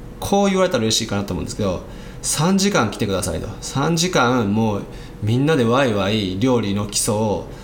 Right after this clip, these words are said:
あの、楽しんで学んだら、家帰ったら、料理するたびにどんどん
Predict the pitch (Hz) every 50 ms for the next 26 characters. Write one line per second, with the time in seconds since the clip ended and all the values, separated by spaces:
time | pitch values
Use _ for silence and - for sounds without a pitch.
0 | - - - - - - - - 104 101 92 92 95 - 120 120 131 139 - 151
1 | 127 107 95 90 85 87 92 98 101 104 104 104 104 98 95 104 110 101 95 95
2 | - - - 143 143 175 196 185 - 107 92 85 - - - 98 98 107 110 95
3 | 87 - - - - - - - - - 131 123 135 165 196 190 127 117 110 -
4 | - 110 113 104 - 110 107 113 110 101 107 113 104 92 87 - - - - -
5 | - - - - - - 120 127 165 185 180 147 127 147 160 123 101 92 -